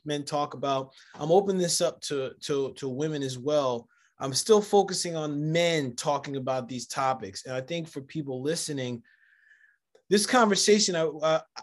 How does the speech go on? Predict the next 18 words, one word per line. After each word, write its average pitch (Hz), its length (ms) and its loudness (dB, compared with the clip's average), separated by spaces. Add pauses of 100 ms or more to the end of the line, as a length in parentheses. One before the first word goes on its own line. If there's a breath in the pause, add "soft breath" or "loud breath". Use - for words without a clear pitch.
(100)
my 170 300 4
want 190 380 4
for - 160 -8
you 147 640 0
or 135 160 -4
my 139 160 -4
invitation 147 800 -4
to - 140 -6
you 127 200 -6
is 127 280 -8
r-, 160 100 -8 (160)
to 151 120 -6
take - 560 -4 (180)
consideration 156 1080 0 (100)
into 139 440 -6
what 139 600 -4
you're 160 160 -6 (140)
eating 175 500 -2